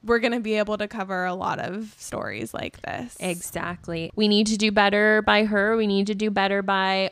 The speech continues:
Speaker 2: all of these celebrities. Um,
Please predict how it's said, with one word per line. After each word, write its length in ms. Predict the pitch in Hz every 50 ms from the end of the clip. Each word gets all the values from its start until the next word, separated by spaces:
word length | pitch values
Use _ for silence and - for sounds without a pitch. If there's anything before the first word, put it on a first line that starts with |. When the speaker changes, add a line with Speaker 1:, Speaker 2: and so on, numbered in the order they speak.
| _ -
Speaker 2:
all 280 | - 202 220 233 247 247
of 100 | 233 208
these 200 | 196 175 175 180
celebrities. 1200 | - - 190 170 170 170 165 - 170 165 165 160 160 160 170 165 170 175 196 190 - - - - - _ _ _ _ _ _ _ _ _ _ _ -
Um, 720 | - 175 170 170 170 165 160 156 156 156 165 175 185 190